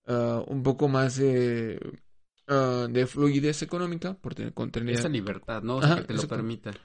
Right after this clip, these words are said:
Speaker 1: También la libertad también de, de las, de los papás, de que, pues, ya
Speaker 2: Y
Speaker 1: como que se
Speaker 2: claro,
Speaker 1: más
Speaker 2: también
Speaker 1: tarde.
Speaker 2: tiene que ver mucho el tema familiar. O sea, yo conozco a muchas personas que,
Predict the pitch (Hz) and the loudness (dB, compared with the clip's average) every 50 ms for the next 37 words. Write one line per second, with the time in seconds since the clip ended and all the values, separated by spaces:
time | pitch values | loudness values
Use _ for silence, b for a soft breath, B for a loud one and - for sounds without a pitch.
0 | - - - 147 160 175 190 190 190 196 190 175 143 127 123 123 123 139 139 139 | -20 -4 0 2 4 4 4 4 4 6 6 6 6 6 4 4 4 2 0 2
1 | 147 139 139 135 131 127 123 120 117 107 85 98 107 110 110 104 90 92 101 101 | 2 0 0 0 0 2 2 2 2 2 0 -2 -4 -4 -2 -2 -4 -4 -6 -8
2 | 95 - - - 117 117 110 117 - - 120 113 127 123 120 123 120 113 110 - | -10 -12 -12 -10 -8 -6 -6 -6 -6 -6 -4 -2 0 0 0 0 0 -2 -4 -6
3 | 95 90 - - 113 113 110 107 113 117 120 120 117 - - 151 156 151 131 117 | -8 -10 -10 -8 -6 -4 -4 -4 -2 -2 -2 -2 -2 0 0 2 4 4 4 4
4 | 127 123 123 139 131 127 165 180 170 - 131 120 123 127 127 127 127 - - 156 | 4 4 4 4 2 2 2 2 2 0 -2 -4 -4 -2 -2 -4 -4 -4 -6 -6
5 | 139 113 98 - 123 123 131 131 - - 104 92 95 95 101 101 107 117 123 113 | -6 -6 -6 -8 -8 -6 -6 -8 -8 -10 -10 -8 -6 -4 -4 -2 -2 -2 -2 -4
6 | 107 101 - 117 101 123 - - 135 131 123 120 - 131 120 113 113 - - 123 | -6 -8 -10 -8 -8 -6 -6 -4 -4 -4 -4 -6 -6 -6 -6 -6 -6 -6 -8 -12
7 | - - - - - 113 113 120 117 - - - - 104 98 | -12 -14 -14 -12 -10 -8 -8 -8 -8 -10 -12 -10 -8 -8 -8